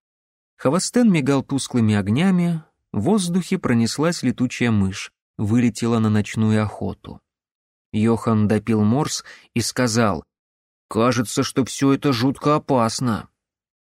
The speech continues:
Симон вдруг испытал страх. «Не дай бог, малыш полезет и будет пробовать сам». Он строго погрозил Йохану пальцем.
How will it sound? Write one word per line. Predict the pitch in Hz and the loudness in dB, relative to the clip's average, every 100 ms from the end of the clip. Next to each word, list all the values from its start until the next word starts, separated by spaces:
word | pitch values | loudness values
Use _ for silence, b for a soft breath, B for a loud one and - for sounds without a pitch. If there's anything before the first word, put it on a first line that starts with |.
| _ _ | _ _
Симон | - 110 107 107 107 | -8 0 2 2 0
вдруг | 101 110 107 | 0 -2 -2
испытал | 110 - 107 113 | -8 -6 -4 -4
страх. | 110 - 135 123 90 - _ _ _ _ | -4 -6 -4 -4 -6 -12 _ _ _ _
«Не | 110 | 0
дай | 101 120 | 2 2
бог, | 113 98 151 - | 0 0 -2 -2
малыш | 104 104 135 - | 0 2 0 -2
полезет | 110 104 143 151 - | -2 0 0 -2 -4
и | |
будет | 113 123 135 | 0 0 0
пробовать | - 143 143 160 | -2 -2 0 -2
сам». | 160 - 175 87 - _ _ _ _ _ | -2 0 0 -2 -8 _ _ _ _ _
Он | 113 110 | 0 0
строго | - - 127 131 | 0 0 2 2
погрозил | 135 139 120 127 110 135 | 0 0 2 2 2 2
Йохану | 135 120 131 127 135 | 4 2 2 0 0
пальцем. | - 143 98 - - 92 | 0 -2 -2 -4 -6 -6